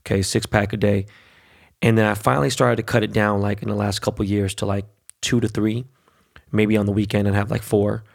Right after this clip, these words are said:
on the weekends, right, per day. And, um, now for, like, the last month, in the last month, I might have had maybe two small Cokes. So, like, maybe, like, one full can. Like, I don't know what's going on. It's weird as fuck. And I'm sure it's,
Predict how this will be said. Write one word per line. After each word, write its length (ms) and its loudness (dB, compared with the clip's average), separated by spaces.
on 60 -2
the 80 0
weekends, 380 -2
right, 200 0
per 140 2
day. 320 0
And, 300 2
um, 240 2
now 260 2
for, 160 -2
like, 340 -2
the 100 2
last 460 0
month, 420 0
in 80 2
the 80 4
last 320 2
month, 220 2
I 80 2
might 200 2
have 60 0
had 180 0
maybe 220 0
two 260 -4
small 360 0
Cokes. 480 -6
So, 120 -8
like, 140 -4
maybe, 240 2
like, 180 0
one 280 2
full 260 2
can. 320 -2
Like, 160 -4
I 20 2
don't 140 4
know 40 4
what's 160 2
going 240 2
on. 220 0
It's 200 2
weird 340 2
as 100 -2
fuck. 420 -2
And 140 4
I'm 80 4
sure 320 2
it's, 160 -2